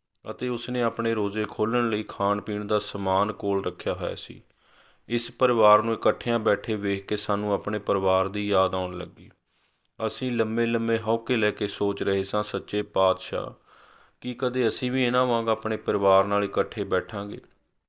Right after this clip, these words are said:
ਕਾਲੇ ਮਹਿਤਪੁਰ ਵਾਲੇ ਨੇ ਅਰਬੀ ਭਾਸ਼ਾ ਵਿੱਚ ਉਸ ਪਰਿਵਾਰ ਦੇ ਮੁਖੀ ਨੂੰ ਸੰਖੇਪ ਵਿੱਚ ਆਪਣੀ ਹੱਡਬੀਤੀ ਸੁਣਾ ਕੇ ਕਿਹਾ ਕਿ ਸਾਨੂੰ ਪੁਲਿਸ ਥਾਣੇ ਲੈ ਜਾਓ।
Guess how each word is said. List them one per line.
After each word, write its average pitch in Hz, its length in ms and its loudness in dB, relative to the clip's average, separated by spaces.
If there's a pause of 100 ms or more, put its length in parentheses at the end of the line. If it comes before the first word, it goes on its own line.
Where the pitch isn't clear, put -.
(600)
ਕਾਲੇ 113 320 4
ਮਹਿਤਪੁਰ 117 520 0
ਵਾਲੇ 104 280 4
ਨੇ 107 160 -2
ਅਰਬੀ 107 280 2
ਭਾਸ਼ਾ 104 440 4
ਵਿੱਚ 95 300 -6 (520)
ਉਸ 113 180 -4
ਪਰਿਵਾਰ 104 480 6
ਦੇ 107 120 0
ਮੁਖੀ 107 320 -2
ਨੂੰ 107 120 -2
ਸੰਖੇਪ 107 640 -4
ਵਿੱਚ 110 280 0
ਆਪਣੀ 104 300 2
ਹੱਡਬੀਤੀ 101 600 -4
ਸੁਣਾ 95 360 -2
ਕੇ 98 200 -4
ਕਿਹਾ 95 400 -10 (600)
ਕਿ 131 100 -2
ਸਾਨੂੰ 123 420 0
ਪੁਲਿਸ 113 300 -2
ਥਾਣੇ 107 320 0
ਲੈ 98 200 2
ਜਾਓ। 90 360 -2